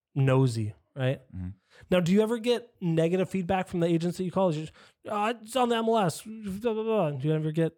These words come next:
Speaker 1: any crankiness?
Speaker 2: I haven't y-, I mean,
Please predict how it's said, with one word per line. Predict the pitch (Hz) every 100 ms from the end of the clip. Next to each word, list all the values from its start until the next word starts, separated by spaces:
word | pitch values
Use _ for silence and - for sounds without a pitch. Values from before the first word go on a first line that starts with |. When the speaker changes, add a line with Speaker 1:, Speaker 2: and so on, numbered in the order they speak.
| -
Speaker 1:
any | 156 151 147 - - _ _ _ - -
crankiness? | 170 160 180 180 202 135
Speaker 2:
I |
haven't | 160 113 87
y-, | 87 -
I | 127
mean, | 139 131 127